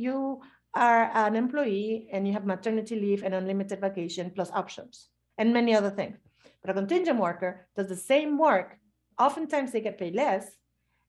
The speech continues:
Uh, they, they only have yearly contracts. They cannot be promoted or promised any permanent job. I mean, I'm not saying, uh, somebody might have, but that's not, you're not supposed to legally. Um,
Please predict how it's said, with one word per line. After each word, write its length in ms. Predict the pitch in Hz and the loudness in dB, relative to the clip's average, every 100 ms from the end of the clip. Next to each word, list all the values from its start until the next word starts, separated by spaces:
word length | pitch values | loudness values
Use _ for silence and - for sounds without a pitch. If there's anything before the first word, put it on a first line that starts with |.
| - | 0
Uh, 180 | 208 202 | 0 4
they, 420 | 208 202 196 - | 4 4 0 -6
they 400 | 202 214 214 - - | 0 2 2 -2 0
only 220 | 226 254 | 0 2
have 140 | 269 226 | -2 -2
yearly 340 | 220 240 277 | 0 0 -2
contracts. 520 | 254 202 202 214 - - | -2 -2 -2 -4 -4 -6
They 80 | |
cannot 400 | 220 202 208 247 | -2 0 0 -2
be 80 | 285 | -4
promoted 540 | 277 294 240 226 180 175 | -2 0 2 2 0 0
or 120 | 190 | -2
promised 440 | 185 220 214 208 | 0 0 0 -2
any 160 | 214 202 | -4 -4
permanent 440 | 202 214 247 247 | -4 -2 0 -2
job. 240 | 190 131 - _ _ _ _ _ _ _ - | -2 -4 -6 _ _ _ _ _ _ _ 4
I 120 | 269 | 8
mean, 160 | 302 269 | 8 8
I'm 140 | 262 | 8
not 160 | 320 330 | 8 8
saying, 360 | 370 349 330 - _ - | 6 6 2 -8 _ -12
uh, 220 | 233 247 | -12 -2
somebody 440 | - 285 302 285 | 4 6 6 4
might 280 | 220 226 359 | 2 4 4
have, 300 | 247 226 214 - | 2 0 0 -4
but 160 | 220 | -2
that's 240 | 233 247 247 | 0 -2 -2
not, 180 | 247 240 | -6 -4
you're 100 | 233 | -6
not 140 | 240 | -8
supposed 380 | 202 311 - - | -6 -4 -4 -2
to 260 | 175 175 - - 202 | -2 -2 -8 -16 -8
legally. 560 | 196 220 202 160 226 - - - - - | -2 2 2 2 0 -4 -18 -20 -16 -2
Um, 480 | 208 208 208 202 | 2 4 2 0